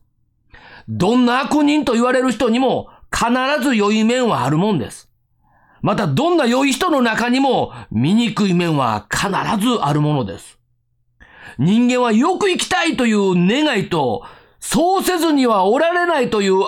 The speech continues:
悪の間を行ったり来たりしている矛盾した存在なのではないでしょうか。しかし神様は人間の表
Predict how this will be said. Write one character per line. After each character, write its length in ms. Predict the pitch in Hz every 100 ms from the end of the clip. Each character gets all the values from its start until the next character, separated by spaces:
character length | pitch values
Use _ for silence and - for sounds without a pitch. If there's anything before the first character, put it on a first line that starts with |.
| -
悪 360 | 233 - 330
の 100 | 262
間 320 | 190 175 170
を 180 | 156 143
行 300 | 127 196 294
っ 20 | - _
た 160 | - 302
り 180 | 254 226
来 80 | -
た 140 | 370
り 140 | 311
し 80 | 233
て 140 | 240 220
い 60 |
る 60 | 208 202 175 - 143
矛 300 | 127 156 220
盾 240 | 202 269 262
し 100 | -
た 100 | 330
存 340 | 233 220 220
在 160 | 214 208
な 80 |
の 220 | 190 180 180
で 80 | 196
は 120 | 180
な 120 | 156
い 40 |
で 80 | 151
し 100 | 139
ょ 80 | 107
う 40 |
か。 240 | - - - _ _ _ _ - -
し 240 | - -
か 160 | 196 175
し 120 | -
神 240 | 175 202
様 180 | 151 131
は 240 | 110 90 - - -
人 320 | 117 170 196
間 180 | 196 196
の 80 | 196
表 200 | -